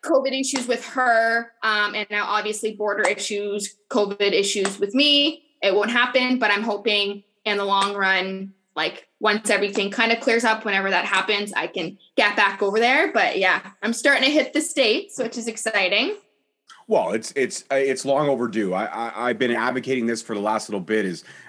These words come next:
Speaker 2: a lot of people don't realize the, the challenges that all of you amazing talents have to get across the border. There's the issues with being flagged. There's the issues with, you know, "Oh, you're stealing our jobs. You're taking jobs away from talent." It's no, we, we,
Speaker 1: No.
Speaker 2: we're trying to broaden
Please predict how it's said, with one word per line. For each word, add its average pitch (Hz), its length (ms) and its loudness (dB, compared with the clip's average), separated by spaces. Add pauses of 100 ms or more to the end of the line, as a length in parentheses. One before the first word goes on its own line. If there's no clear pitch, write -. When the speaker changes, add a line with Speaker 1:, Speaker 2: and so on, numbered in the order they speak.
Speaker 2:
a 101 60 -6
lot 127 180 2
of 147 60 -2
people 160 160 2
don't 135 200 0
realize 117 480 2
the, 95 300 -6
the 107 100 -10
challenges 107 680 -2
that 98 160 -6
all 107 420 0
of 101 120 -6
you 107 120 -2
amazing 101 380 -4
talents 98 420 -4
have 107 400 -2 (140)
to 98 80 -12
get 101 100 -4
across 95 320 -6
the 95 80 -12
border. 85 400 -6 (360)
There's 95 160 -4
the 101 160 0
issues 113 360 -2
with 101 160 -4
being 92 220 -4
flagged. 120 520 0
There's 87 160 -8
the 95 160 -2
issues 95 340 -6
with, 92 320 -6 (280)
you 101 60 -2
know, 107 180 0
"Oh, 117 140 2
you're 104 120 0
stealing 98 320 -2
our 87 80 -4
jobs. 117 420 2
You're 90 80 -8
taking 90 260 -6
jobs 107 300 -2
away 98 180 -4
from 90 160 -12
talent." 110 380 -2
It's 95 180 -8
no, 117 380 2 (340)
we, 123 200 -2
we, 113 160 -2
Speaker 1:
No. 95 120 -2
Speaker 2:
we're 113 100 -14
trying 123 340 -2
to 120 120 -6
broaden 110 600 0